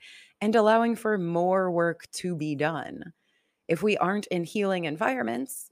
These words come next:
living healing lives, we stop healing. We don't have the factors that we need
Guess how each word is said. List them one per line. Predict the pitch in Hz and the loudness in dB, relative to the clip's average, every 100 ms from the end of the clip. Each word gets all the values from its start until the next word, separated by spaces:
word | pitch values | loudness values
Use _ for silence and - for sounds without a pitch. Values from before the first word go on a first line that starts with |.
| _ | _
living | 175 202 196 190 | -2 0 0 -2
healing | 180 165 - 202 185 165 151 143 | -4 -6 -2 2 4 2 2 0
lives, | 175 165 143 139 143 143 - - - - _ _ | 0 2 0 -4 -8 -14 -14 -20 -20 -20 _ _
we | 156 214 | 0 0
stop | 196 160 139 - | 2 0 -2 -2
healing. | 226 175 123 65 - 165 _ _ _ _ | 0 0 0 -6 -12 -16 _ _ _ _
We | 185 190 | 2 4
don't | 190 190 - | 4 2 2
have | 180 180 | -2 0
the | 185 | -2
factors | 190 190 - 180 | 0 -2 -2 -4
that | 175 170 | 0 2
we | 165 | 2
need | 165 196 185 165 | 0 0 0 -2